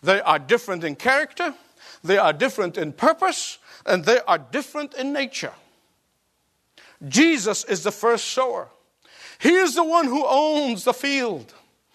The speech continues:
This is his farm. He owns it. He plants in the daylight without fear and hesitation. He plants in truth. He plants in honesty. And he plants in hard work.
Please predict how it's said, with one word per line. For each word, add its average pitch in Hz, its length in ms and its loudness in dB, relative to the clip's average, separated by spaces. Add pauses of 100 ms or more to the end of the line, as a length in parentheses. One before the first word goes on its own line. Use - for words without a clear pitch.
(160)
This 330 260 4
is 254 100 0
his 269 180 2
farm. 349 520 2
He 294 100 -4
owns 392 340 0
it. 277 300 -2 (720)
He 330 140 6
plants 320 600 0
in 302 220 -2
the 302 80 6
daylight 277 800 0 (560)
without 247 420 2
fear 185 400 -4
and 156 100 0
hesitation. 160 680 -2 (320)
He 294 140 4
plants 285 480 0
in 254 160 -2
truth. 311 560 -2 (240)
He 285 140 2
plants 277 560 0
in 247 180 -6 (180)
honesty. 285 680 0 (180)
And 190 140 0
he 170 120 -2
plants 254 600 -2 (140)
in 190 120 -2
hard 208 400 2
work. 247 480 -4